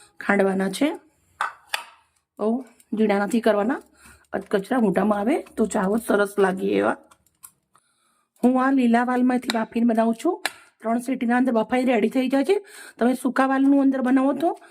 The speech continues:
રાતે પલાળી દેવાના. સવારના અંદર સાત આઠ સીટી માર્યા પછી આવી રીતના બનશે. તમે જોઈ શકો છો સરસ મજાનું ખાંડી અને રેડી કરી દીધું છે મિશ્રણ.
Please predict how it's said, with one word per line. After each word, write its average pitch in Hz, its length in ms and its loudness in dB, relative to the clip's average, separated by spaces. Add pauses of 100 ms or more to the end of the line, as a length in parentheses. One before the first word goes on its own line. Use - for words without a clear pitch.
(360)
રાતે 233 220 -2 (100)
પલાળી 247 320 -2
દેવાના. 294 360 2 (380)
સવારના 254 500 0
અંદર 269 200 2 (460)
સાત 254 280 -2
આઠ 254 200 -4
સીટી 254 300 0
માર્યા 247 300 -2
પછી 285 300 -2 (500)
આવી 220 180 0
રીતના 226 260 -2
બનશે. 220 300 0 (100)
તમે 269 220 2
જોઈ 269 200 -2
શકો 330 220 -2
છો - 140 -14
સરસ 240 300 -2
મજાનું 247 320 -2 (920)
ખાંડી 220 360 2
અને 262 100 4 (100)
રેડી 214 240 0
કરી 214 160 -8
દીધું 247 300 2
છે 320 140 0
મિશ્રણ. 302 300 0